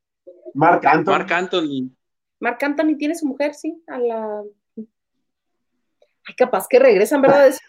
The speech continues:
Speaker 3: y vienen. Ay, ya me hicieron dudar. Ay, qué cosas. Oye, ay, me siento bien rara diciéndote Miguel Ángel. Para mí <laughs> eres la Barbie.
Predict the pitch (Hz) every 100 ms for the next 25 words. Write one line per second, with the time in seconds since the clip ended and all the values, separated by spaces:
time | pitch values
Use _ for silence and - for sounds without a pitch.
0 | _ 277 254 240 254 277 294 359 480 480
1 | 453 440 427 381 381 440 403 269 277 294
2 | - _ - 370 392 392 302 294 320 -
3 | _ _ - - _ _ 269 320 208 214
4 | _ _ _ _ - 294 370 392 392 427
5 | 415 415 415 415 381 311 320 359 277 220
6 | 214 220 - 208 226 226 247 294 - 381
7 | 370 - 254 233 - - - 220 - -